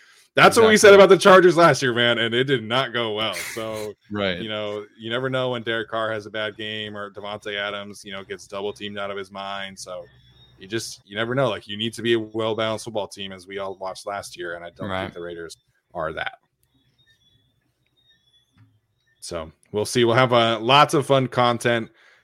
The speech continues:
Speaker 1: uh, over the next few weeks and months about all of the A F C West stuff and, and record predictions and things like that. So as always, they are subject to change, you know, depending on health and things like that. But for now, I think, you know, the Chargers just have the,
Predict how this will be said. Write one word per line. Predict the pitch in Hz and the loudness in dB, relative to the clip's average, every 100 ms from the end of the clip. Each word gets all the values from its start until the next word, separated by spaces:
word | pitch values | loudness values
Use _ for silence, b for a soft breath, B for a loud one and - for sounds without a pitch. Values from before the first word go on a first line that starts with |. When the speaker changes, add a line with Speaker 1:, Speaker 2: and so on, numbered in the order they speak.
| _ | _
Speaker 1:
uh, | 123 104 107 | -6 -6 -4
over | 120 117 117 113 | -2 0 -2 -2
the | 104 107 107 | -6 -8 -8
next | 104 110 104 - | -8 -10 -10 -10
few | 110 104 | -10 -8
weeks | 101 104 104 - | -6 -6 -6 -10
and | 95 95 | -12 -8
months | 101 107 104 | -6 -6 -8
about | 95 92 92 87 | -10 -10 -10 -12
all | 92 101 98 | -12 -10 -10
of | 92 87 | -14 -14
the | 90 90 - | -14 -12 -8
A | 104 | -8
F | 98 | -8
C | - 95 | -12 -12
West | 90 92 90 | -10 -10 -10
stuff | - 95 92 - | -10 -10 -10 -12
and, | 87 82 | -16 -16
and | 85 90 85 82 90 | -18 -16 -16 -16 -10
record | 104 104 | -8 -6
predictions | 95 95 87 98 87 | -6 -6 -8 -12 -14
and | 82 | -16
things | 78 85 | -16 -16
like | 85 85 | -16 -14
that. | 82 80 | -12 -12
So | - 85 78 B B B | -10 -14 -16 B B B
as | 196 202 | 4 10
always, | 185 165 | 10 10
they | 143 147 | 8 8
are | 135 | 6
subject | 143 127 123 | 4 2 0
to | 123 | -2
change, | - 110 107 98 | -4 -4 -4 -6
you | |
know, | 107 | -8
depending | 98 101 101 | -8 -10 -8
on | 98 | -10
health | 92 92 90 | -10 -12 -12
and | 90 78 | -14 -20
things | 85 82 | -20 -18
like | 82 | -18
that. | - - - | -16 -16 -14
But | - - b b b b | -16 -16 b b b b
for | - 113 | -6 0
now, | 123 127 131 | 4 4 4
I | 120 | 2
think, | 107 113 107 - _ | 0 -4 -6 -10 _
you | 107 | -14
know, | 95 92 | -12 -12
the | 95 | -12
Chargers | - 101 98 95 | -8 -8 -8 -10
just | - 92 - | -12 -14 -14
have | 90 85 85 - _ _ _ _ - | -12 -12 -12 -16 _ _ _ _ -20
the, | 95 95 90 90 | -16 -14 -12 -14